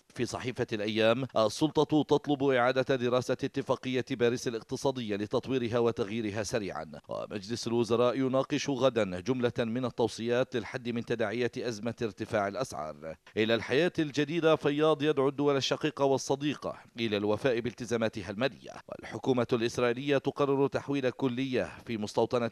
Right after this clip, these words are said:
أرييل إلى جامعة. في الصحف العربية، في الدستور الأردني البدء بتنفيذ مخطط للسيطرة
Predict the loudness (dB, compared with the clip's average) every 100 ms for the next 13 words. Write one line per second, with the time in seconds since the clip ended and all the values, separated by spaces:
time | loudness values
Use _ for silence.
0 | -4 -4 -2 0 -2 -4 _ -6 -2 -2
1 | -4 -8 -8 -8 -10 2 4 4 0 0
2 | 2 4 2 0 2 2 2 -2 -4 0
3 | 0 2 0 0 0 -2 -2 0 0 0
4 | -2 -4 -2 -2 -2 -4 -2 -4 -4 -2
5 | -2 0 0 0 -2 -2 -2 0 0 0